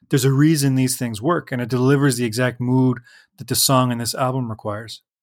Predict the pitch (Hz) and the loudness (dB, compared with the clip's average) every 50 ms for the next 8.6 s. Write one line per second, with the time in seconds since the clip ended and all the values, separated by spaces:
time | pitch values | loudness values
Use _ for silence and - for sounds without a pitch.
0 | _ _ _ _ _ _ _ _ _ _ _ _ _ _ _ _ - 196 190 170 | _ _ _ _ _ _ _ _ _ _ _ _ _ _ _ _ 4 4 4 6
1 | 175 170 165 165 160 156 165 - - 151 - - - - 185 185 175 147 139 139 | 6 6 6 6 4 2 0 0 -2 -2 -2 -2 0 2 2 2 4 4 4 2
2 | 147 143 131 127 123 - - 139 127 117 117 - - 127 127 123 120 113 110 110 | 2 2 -2 -4 -4 -2 0 0 0 0 -2 -4 -2 -2 -2 -2 -2 -4 -6 -8
3 | 110 - - _ _ - 143 123 120 123 120 - 156 147 143 139 135 143 185 180 | -8 -10 -14 _ _ -4 -4 -4 -4 -6 -6 0 2 2 4 2 2 -2 -2 -2
4 | 147 139 139 143 151 151 139 131 - - - _ _ - 139 131 123 123 120 117 | -2 0 2 2 2 2 0 -2 -6 -12 -20 _ _ -4 -2 0 0 -2 -2 -4
5 | - - 131 113 117 - 147 143 143 123 117 110 110 - - - - - - _ | -4 -4 -4 -4 -4 -2 0 0 0 0 -2 -8 -10 -12 -14 -16 -20 -20 -20 _
6 | _ - 175 185 180 175 185 170 - 190 185 202 202 185 151 156 - 190 160 139 | _ 0 2 4 4 4 2 2 2 2 4 4 4 4 4 2 0 0 0 0
7 | 135 147 - - - 147 147 156 175 196 180 180 - - 160 147 143 - 151 147 | 0 -2 -2 -2 0 0 0 2 2 0 -2 -2 -2 -4 -4 -4 -2 0 0 0
8 | 147 - 151 143 135 - - 185 175 - - | 0 0 -4 -4 -2 0 0 0 0 -2 -6